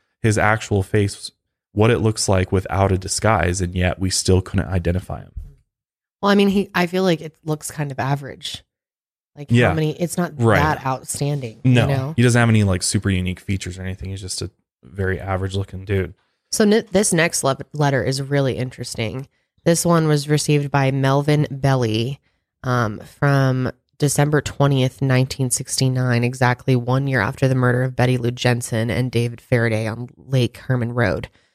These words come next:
Speaker 2: And this is interesting because it starts out by saying, "This is the Zodiac speaking. I wish you a happy Christmas,"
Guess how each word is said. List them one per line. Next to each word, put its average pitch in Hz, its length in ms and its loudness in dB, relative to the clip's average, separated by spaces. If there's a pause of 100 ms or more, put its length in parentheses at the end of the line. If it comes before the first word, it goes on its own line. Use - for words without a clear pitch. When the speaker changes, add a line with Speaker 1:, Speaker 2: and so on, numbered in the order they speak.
(340)
Speaker 2:
And 156 80 4
this 190 100 4
is 214 120 2
interesting 175 400 4
because 151 380 2
it 139 80 -2
starts 156 280 0
out 147 200 2
by 143 140 2
saying, 143 480 -2
"This 165 240 0
is 156 160 -2
the 147 120 2
Zodiac 139 600 0
speaking. 135 560 -2
I 147 100 0
wish 160 320 2
you 175 200 4
a 147 160 -4
happy 180 420 -2
Christmas," - 720 -6